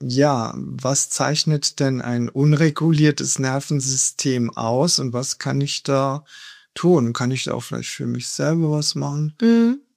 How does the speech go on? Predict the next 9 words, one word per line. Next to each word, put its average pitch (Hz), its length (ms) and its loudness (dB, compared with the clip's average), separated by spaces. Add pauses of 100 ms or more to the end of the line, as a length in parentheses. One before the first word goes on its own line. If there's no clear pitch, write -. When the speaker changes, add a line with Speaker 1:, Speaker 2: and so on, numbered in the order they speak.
(140)
Speaker 1:
Äh, - 60 -6 (260)
würde 139 160 -6
mich - 160 -10
mal 143 120 -4
interessieren, 135 500 -6
wie 123 100 -4
das - 380 -10
hieß. 135 260 -6 (240)
Speaker 2:
Ja, 220 360 4